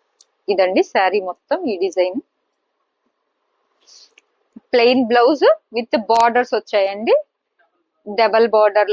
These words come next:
లాగా వచ్చి, శారీలో ఏ బోర్డర్ అయితే వచ్చిందో డబల్ బోర్డర్, మధ్యలో peacock and parrot డిజైన్ వచ్చింది. పైన వచ్చి చిన్న only సన్న బోర్డర్ వచ్చింది, సింగిల్ బోర్డర్ వచ్చింది పై శారీకి. దీని ప్రైస్ వచ్చి సెవెన్ ఫిఫ్టీ ఫ్రీ,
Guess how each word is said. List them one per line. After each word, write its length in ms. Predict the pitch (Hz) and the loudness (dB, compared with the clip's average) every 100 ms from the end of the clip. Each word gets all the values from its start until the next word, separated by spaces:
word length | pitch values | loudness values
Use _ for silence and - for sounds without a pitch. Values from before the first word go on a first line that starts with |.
| 202 | 0
లాగా 160 | 196 403 | 0 -6
వచ్చి, 240 | - - 640 - | -8 -2 -2 0
శారీలో 400 | 233 214 226 220 208 | -2 0 -2 -2 0
ఏ 40 | 196 | 0
బోర్డర్ 240 | 202 202 202 | 0 0 -4
అయితే 180 | - 302 | -2 -4
వచ్చిందో 340 | 277 226 262 427 | -4 -6 -4 0
డబల్ 240 | 330 392 427 | 0 2 2
బోర్డర్, 280 | 415 214 403 440 | 2 2 -2 -2
మధ్యలో 300 | 233 196 220 208 | -2 0 0 0
peacock 360 | 226 - 226 - 214 | -6 -2 -2 0 -2
and 140 | 208 208 214 240 _ _ _ _ 254 | 0 2 2 0 _ _ _ _ 0
parrot 300 | 220 214 208 | 0 0 -4
డిజైన్ 320 | 214 214 202 202 | -6 -4 -4 -4
వచ్చింది. 360 | - - 220 330 571 302 | -10 -10 -2 0 0 0
పైన 220 | 254 254 240 | 0 0 -2
వచ్చి 180 | - 508 - | 0 -2 -2
చిన్న 200 | 240 233 226 | -4 0 2
only 200 | 214 226 - | 2 -2 -2
సన్న 200 | 208 208 208 | -2 0 2
బోర్డర్ 260 | 208 190 190 | 2 0 -4
వచ్చింది, 420 | - 214 220 440 679 - - | -4 -6 2 2 2 -6 -8
సింగిల్ 280 | 233 233 214 | -4 -2 0
బోర్డర్ 260 | 202 370 190 | 0 0 -2
వచ్చింది 300 | - 214 294 554 269 | -6 -4 0 0 2
పై 120 | 214 110 - - | 0 -2 -8 -4
శారీకి. 500 | 208 196 214 - 523 640 _ _ _ _ _ _ _ _ _ _ _ _ _ _ _ _ _ _ 220 | -2 -2 -4 0 0 0 _ _ _ _ _ _ _ _ _ _ _ _ _ _ _ _ _ _ -2
దీని 200 | 262 233 233 | 0 0 0
ప్రైస్ 280 | 240 226 233 | 0 2 0
వచ్చి 220 | 220 - 466 - _ | -2 0 -2 -2 _
సెవెన్ 280 | 269 233 240 247 | 0 0 0 -4
ఫిఫ్టీ 300 | 240 _ 370 640 _ | -10 _ 0 0 _
ఫ్రీ, 140 | 330 | -2